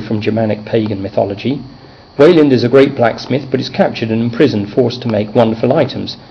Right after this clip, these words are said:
as seen on the far left of the panel. He eventually escapes and wreaks his revenge. On the right-hand side of the panel, we have the adoration of the Magi.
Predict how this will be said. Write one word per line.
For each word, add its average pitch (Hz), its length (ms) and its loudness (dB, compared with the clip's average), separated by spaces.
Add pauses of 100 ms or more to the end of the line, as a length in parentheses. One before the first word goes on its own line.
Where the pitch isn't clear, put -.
(160)
as 135 160 -6
seen 107 300 -2
on 107 80 0
the 107 80 -4
far 104 260 0
left 107 220 -6
of - 60 -20
the 117 80 -14
panel. - 360 -2 (960)
He - 80 2
eventually 135 420 2
escapes 127 440 0
and 127 120 0
wreaks 117 220 0
his 117 140 -6
revenge. 120 580 -2 (1120)
On 135 120 2
the 120 80 2
right-hand 123 480 4
side 107 200 2
of 101 80 -6
the 101 60 -6
panel, 107 480 -4 (240)
we 143 80 4
have 123 160 2
the 127 140 4
adoration 107 520 2
of 107 60 -6
the 123 80 0
Magi. 123 520 0